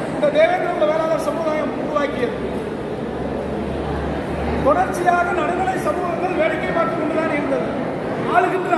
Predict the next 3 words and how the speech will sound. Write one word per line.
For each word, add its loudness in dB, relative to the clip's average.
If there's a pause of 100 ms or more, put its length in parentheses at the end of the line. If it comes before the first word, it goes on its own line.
அரசுகள் 4 (1120)
தொடர்ச்சியாக 4 (1400)
தேவேந்திரகுல 4